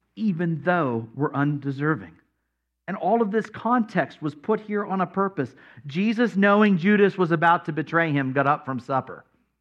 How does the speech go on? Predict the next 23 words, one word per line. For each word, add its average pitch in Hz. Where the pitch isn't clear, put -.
"Now 135
you 139
go 143
and 131
do 139
likewise." 131
Like, 127
it's 170
right 160
there 135
for 104
us. 98
We 127
are 101
called 123
to -
serve 104
the 123
undeserving. 104
Tim 160
Keller, 135
wonderful 135
book 107